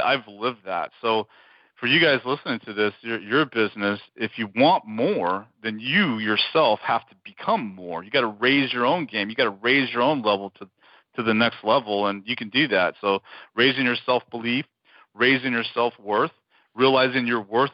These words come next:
more percentage points, you're worth more money than you currently are. You gotta drink your own Kool-Aid and believe that yourself.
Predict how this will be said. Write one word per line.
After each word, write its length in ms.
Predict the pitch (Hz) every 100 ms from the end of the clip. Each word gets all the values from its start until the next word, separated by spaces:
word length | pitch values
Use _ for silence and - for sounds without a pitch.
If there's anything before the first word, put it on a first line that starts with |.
| 123
more 180 | 123
percentage 540 | 117 - - 120 117 -
points, 280 | - 120 135
you're 120 | 117
worth 260 | 104 113 135 -
more 200 | 117 107
money 460 | 104 107 110 117 104
than 120 | 107
you 100 | 98
currently 400 | - 110 92 104
are. 280 | 98 107 120 110
You 100 | 135
gotta 220 | 160 131
drink 280 | 120 135 135
your 100 | 127
own 140 | 117
Kool-Aid 420 | 113 147 156 120 113
and 100 | 104
believe 280 | 104 127
that 100 | 123 107
yourself. 540 | 95 - 170 233 -